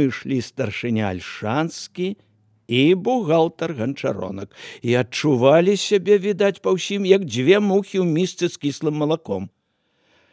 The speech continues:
"Все робяць вывады, все бачаць, а задавальнення аніякага". "Забойца!" — гарлаў лапатуха.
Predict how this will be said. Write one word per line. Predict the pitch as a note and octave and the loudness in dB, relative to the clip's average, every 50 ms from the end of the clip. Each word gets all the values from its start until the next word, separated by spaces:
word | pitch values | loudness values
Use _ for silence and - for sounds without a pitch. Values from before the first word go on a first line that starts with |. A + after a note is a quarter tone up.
| _ _ _ _ _ _ _ _ | _ _ _ _ _ _ _ _
"Все | _ - - - C3+ E3 F3 F#3 F#3+ F#3 | _ -18 -12 -6 -2 0 2 2 2 4
робяць | E3+ E3 F3 F3 D#3+ B2+ B2+ C#3 C#3 - - | 4 6 4 4 4 2 0 0 0 0 -6
вывады, | A2 G2+ G2 A#2+ D#3 E3+ E3+ E3+ D#3+ D3 D3 C#3 A#2 G2 G2 G2+ F#2 E2+ E2 E2 - | -10 -6 -4 -2 0 0 0 0 0 0 -2 -2 -2 -2 -2 -4 -4 -4 -10 -16 -14
все | - - - B2+ D#3 E3+ | -14 -6 -4 -4 -4 -4
бачаць, | C#3+ A#2+ A2+ G2+ B2+ D#3 E3+ E3+ E3+ E3+ D#3 - - - B2 G2 - - - - _ _ _ _ _ _ _ | -4 -8 -8 -4 -4 -2 0 0 0 -2 -2 -4 -6 -4 -4 -6 -6 -10 -18 -20 _ _ _ _ _ _ _
а | _ A#2 B2 D3 | _ -8 -6 -6
задавальнення | C#3 B2+ G#2 F#2+ A2 A2+ G#2 F2+ - D3 B2 G2 G2+ G#2 G2+ G2 G2+ F#2+ G2+ A2+ E3+ F#3+ D#3+ - - - C2+ - - - _ _ _ | -8 -10 -8 -6 -6 -4 -6 -6 -8 -8 -8 -8 -8 -10 -10 -8 -10 -8 -8 -6 -6 -6 -6 -6 -8 -8 -10 -10 -12 -16 _ _ _
аніякага". | A#2 B2 - - B2 A#2+ A#2 A#2 A2 G2 G2+ G2+ G2+ G2+ - _ _ - - - G2 G2+ - - _ _ _ _ _ _ _ _ _ _ _ _ _ | -10 -8 -8 -8 -8 -8 -8 -8 -10 -10 -10 -10 -10 -10 -12 _ _ -16 -16 -16 -16 -18 -20 -20 _ _ _ _ _ _ _ _ _ _ _ _ _
"Забойца!" — | - F2 E2+ G#2 D3 E3+ E3+ F3 G#3+ B3 D4+ - - - - - - B3+ B3+ A3 - - - - G#3+ A3 G3 G3 F#3+ F#3 F#3 F3+ E3+ E3 D#3 D3 D3 C#3 C3 A#2+ A2+ G#2+ F#2 - _ _ _ _ | -16 -12 -8 -6 -6 -4 -2 -2 -2 -2 -2 -2 -4 -4 -2 -2 0 0 -2 -2 -6 -8 -8 -6 -4 -2 -2 -2 -2 -2 -4 -4 -4 -4 -6 -6 -6 -6 -8 -8 -10 -12 -14 -18 _ _ _ _
гарлаў | - G2+ F2 A2 A#2 A2 A2 G#2 A2+ A2 G2 G2+ G2 | -14 -8 -4 -4 -4 -2 -2 -2 -2 -2 -2 -2 -4
лапатуха. | G2+ F#2+ - A2 G2+ - - G2+ F#2 - - - - - A#2 | -6 -8 -8 -12 -12 -10 -10 -12 -12 -12 -14 -20 -20 -20 -20